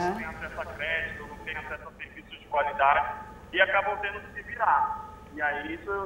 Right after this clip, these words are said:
Speaker 2: infelizmente, oca-, ocasiona diversas problemáticas, tanto de saúde como de qualidade de vida, enfim.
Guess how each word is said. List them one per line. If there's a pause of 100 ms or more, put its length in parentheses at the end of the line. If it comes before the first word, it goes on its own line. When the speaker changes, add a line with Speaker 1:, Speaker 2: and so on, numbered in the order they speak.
Speaker 2:
infelizmente,
oca-,
ocasiona
diversas
problemáticas,
tanto
de
saúde
como
de
qualidade
de
vida, (140)
enfim.